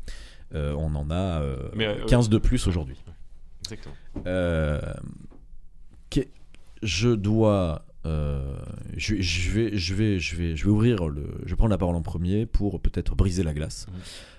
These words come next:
Speaker 1: Euh, je dois dire que, euh, chez moi, le fait de prendre de l'âge d'avancée dans la... Je sais pas comment le dire déjà. Comment va s'appeler l'épisode ?
Speaker 2: Mhm.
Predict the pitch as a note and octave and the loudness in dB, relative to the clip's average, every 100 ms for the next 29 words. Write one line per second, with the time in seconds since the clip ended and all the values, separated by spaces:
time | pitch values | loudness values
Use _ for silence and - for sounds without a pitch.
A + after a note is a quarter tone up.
0 | - D#2+ D2 C#2 - - - E2 G2 G2+ | -8 -4 -2 -2 -4 -8 -6 0 4 6
1 | A#2+ D3 - A#2 C3+ D#3+ - F#2 E2+ - | 6 2 2 2 4 2 2 0 0 2
2 | G2 G2+ B2 C#3+ D3+ G2 - G2+ F2 - | 2 4 4 2 2 2 4 4 6 4
3 | B2 A#2 G#2 - F#2 F2+ F#2 G2 E2 F#2+ | 4 2 0 -4 -4 -2 2 0 2 2
4 | G2 - - F#2 E2+ D#2+ F#2 D#3+ - C#4 | 2 0 -2 0 -2 -2 -2 0 2 2
5 | F#3 C3 G2 F2+ E2 D#2 - F3 F3 E3+ | 4 2 2 2 2 0 0 0 2 0
6 | D3+ C#3+ B2 - F#2 D2+ F#2+ | 0 2 2 0 -2 -2 -4